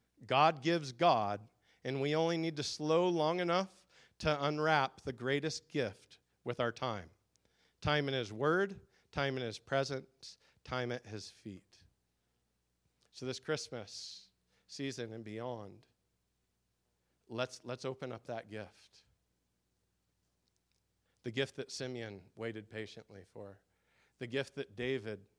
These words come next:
saw coming in the future. The gift that Isaiah prophesied hundreds of years before. I want to end with some questions.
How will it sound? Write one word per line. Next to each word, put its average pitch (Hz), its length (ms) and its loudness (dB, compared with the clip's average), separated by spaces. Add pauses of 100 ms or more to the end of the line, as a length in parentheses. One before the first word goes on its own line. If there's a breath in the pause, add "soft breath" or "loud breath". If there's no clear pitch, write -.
(260 soft breath)
saw 123 440 0
coming 120 340 -8
in 110 140 -8
the 107 60 -10
future. 113 380 -8
The 107 100 -10
gift 123 200 -6
that 131 100 -8
Isaiah 117 460 -2
prophesied 113 600 -6 (560 loud breath)
hundreds 123 380 -6
of 107 120 -8
years 110 340 -6
before. 104 600 -4 (2500)
I 131 40 -2
want 127 160 4
to 131 80 -2
end 127 180 -2
with 120 200 -2
some 117 180 -6
questions. - 920 -6